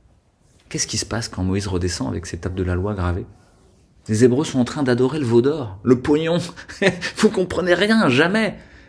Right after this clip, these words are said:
Et il faut qu'ils arrêtent d'arrêter le pognon, d'adorer le pognon, pour enfin avoir le droit de rentrer en terre promise.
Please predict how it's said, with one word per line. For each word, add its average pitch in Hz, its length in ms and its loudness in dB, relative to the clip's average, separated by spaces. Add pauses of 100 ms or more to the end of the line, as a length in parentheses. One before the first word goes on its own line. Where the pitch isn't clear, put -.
(420)
Et 113 260 4 (140)
il 113 60 -8
faut 135 120 -6
qu'ils 117 240 -2
arrêtent 127 300 2
d'arrêter 101 320 -2
le 90 40 -4
pognon, 104 380 -4 (280)
d'adorer 110 360 2
le 110 80 -2
pognon, 104 340 -6 (460)
pour - 240 -2
enfin 147 340 0
avoir 104 240 0
le 98 120 4
droit 107 240 0
de 117 40 -2
rentrer 98 300 -6
en 98 60 -4
terre 90 160 -6
promise. 82 460 -8